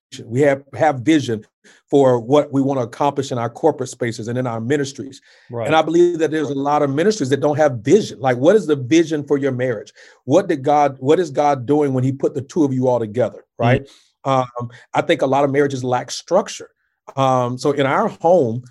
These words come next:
Speaker 1: with, with a, like I said, I've got, you know, multiple things that I'm juggling. My wife has multiple things that she's juggling. All of our kids,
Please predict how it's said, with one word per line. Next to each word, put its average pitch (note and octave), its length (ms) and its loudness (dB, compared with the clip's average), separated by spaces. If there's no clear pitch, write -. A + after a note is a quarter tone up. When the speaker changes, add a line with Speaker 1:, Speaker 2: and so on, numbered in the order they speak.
Speaker 1:
with, B2+ 300 0
with B2+ 180 -6
a, B2+ 40 -2
like B2 340 -4
I B2+ 40 -2
said, B2+ 320 2
I've C#3 200 0
got, C#3 360 0
you C3 120 -2
know, A#2+ 100 -2
multiple C#3 400 0
things C3+ 220 -2
that B2 80 -4
I'm C3 180 -2
juggling. C#3 520 -2
My A2 80 -4
wife C3 320 -2
has B2+ 160 0
multiple C3 400 -2
things C3 220 -2
that A#2 100 -8
she's C#3 220 -4
juggling. B2+ 500 0
All D3+ 260 4
of D3 100 2
our C3 160 4
kids, C3+ 560 -2